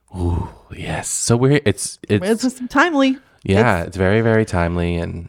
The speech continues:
Speaker 1: um,
Speaker 2: Sadly.
Speaker 1: mm-hmm.
Speaker 2: Mm-hmm.
Speaker 1: But, you know, human beings
Speaker 2: Yeah. They're the
Speaker 1: love
Speaker 2: worst.
Speaker 1: that we <laughs> are the worst. Aliens drive by and lock their doors
Speaker 2: <laughs>
Speaker 1: and pull up their window.
Speaker 2: Yeah, you know what? Mm,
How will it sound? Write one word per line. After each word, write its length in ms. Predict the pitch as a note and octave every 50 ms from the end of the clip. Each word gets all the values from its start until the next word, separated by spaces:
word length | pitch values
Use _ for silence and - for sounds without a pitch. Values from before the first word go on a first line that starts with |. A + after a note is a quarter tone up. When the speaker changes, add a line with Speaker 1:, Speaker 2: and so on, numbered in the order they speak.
| - - -
Speaker 1:
um, 440 | - D#2+ D2+ D2+ D#2 D#2+ E2 E2 E2
Speaker 2:
Sadly. 500 | - - A3 G#3+ G3 G#3+ A3 A3+ A#3 - _ _ _ _ _ _ -
Speaker 1:
mm-hmm. 280 | A2 G2 F#2 F#2+ G#2+ A2 G2+ F#2+
Speaker 2:
Mm-hmm. 340 | G2+ A2+ C#3+ D3+ D#3+ A3
Speaker 1:
But, 300 | G#3 F#3 A3+ A3 - - - - -
you 180 | G1+ - A#2+
know, 160 | A#2+ G#2+ G#2+ A#2
human 380 | A#2 G2+ A2 A2+ A2+ B2 A#2+ A2+
beings 440 | B2 C3+ C3 G2+ F#2 F2+ - - - _
Speaker 2:
Yeah. 300 | G#3+ A3+ A#3+ G3+ G#3+ G#3+ - - - - - -
They're 360 | F#2 F#2 E2+ E2+ E2+ E2+ - -
the 100 | E2+ F2
Speaker 1:
love 60 | D3 -
Speaker 2:
worst. 460 | B2+ A#2+ - C#3 C#3+ - - - - F#2
Speaker 1:
that 220 | - - - -
we 140 | - - - -
<laughs> 40 | -
are 80 | D3+ - _ - - - _
the 80 | - - _ -
worst. 280 | - - - - - - - G#2
Aliens 360 | A2+ C3 C#3+ D3 C3 A2+ -
drive 220 | - A2 G2+ G2+ F#2
by 180 | G2+ G2+ G2+ F#2+
and 260 | F2 E2 D#2+ E2 - - -
lock 220 | F2+ F2 F2+ -
their 100 | - F2+ F2+
doors 380 | G2+ A2 F#2+ - - - -
Speaker 2:
<laughs> 1600 | B3+ C#4+ G#4+ G#4+ F#4+ E4 D#4+ C#4 - - _ - - A4 - - C5+ C5+ - - C5+ - C6+ - _ - - _ - - - -
Speaker 1:
and 160 | - G#2 E2+
pull 160 | G2 F#2+ G2+
up 100 | G2+ - -
their 100 | A2+ A#2+
window. 180 | B2 B2 G2+ - G#2+ - - - - A#4 G#4 _
Speaker 2:
Yeah, 140 | G#4+ G4+ F4+ -
you 140 | F#4+ G4+
know 100 | G#4 G#4
what? 280 | G#4 G#4+ G#4+ G#4 G#4+ -
Mm, 760 | A#4+ A4 G#4+ G#4+ G#4+ G#4+ G#4+ G#4+ G#4+ G#4+ G#4+ G#4+ G#4+ G4+